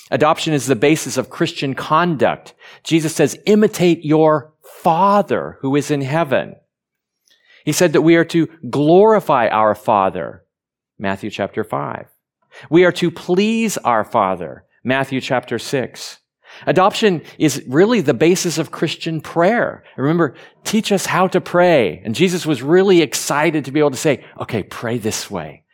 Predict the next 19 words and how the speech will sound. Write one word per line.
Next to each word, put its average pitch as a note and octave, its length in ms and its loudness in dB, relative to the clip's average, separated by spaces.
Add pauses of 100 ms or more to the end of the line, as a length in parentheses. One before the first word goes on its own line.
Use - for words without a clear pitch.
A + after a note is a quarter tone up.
(280)
And B2 140 -2
the B2 60 -4
first E3 480 -8
words B2+ 640 -4
were G#2+ 420 -4
breathtaking. A#2 1000 -6 (320)
"Pray E3 180 -4
this D3+ 240 -4
way, A2 140 -2
guys. F#2+ 340 -4 (400)
Our B2 380 -6 (180)
Father B2+ 720 -16 (260)
who A2+ 220 -8
is G#2 240 -10
in F2+ 240 -12
heaven." E2+ 560 -16 (1000)
That D#3+ 240 -2
was E3 220 -2
radical. B2 1080 -4